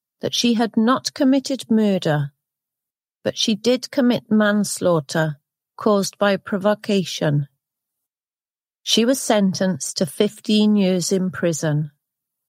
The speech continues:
Charlotte, however,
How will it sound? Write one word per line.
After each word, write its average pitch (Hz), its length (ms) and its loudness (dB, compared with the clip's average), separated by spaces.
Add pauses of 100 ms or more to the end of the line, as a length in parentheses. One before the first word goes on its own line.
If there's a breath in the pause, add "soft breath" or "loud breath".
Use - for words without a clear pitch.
(1200)
Charlotte, 254 680 0
however, 165 600 -2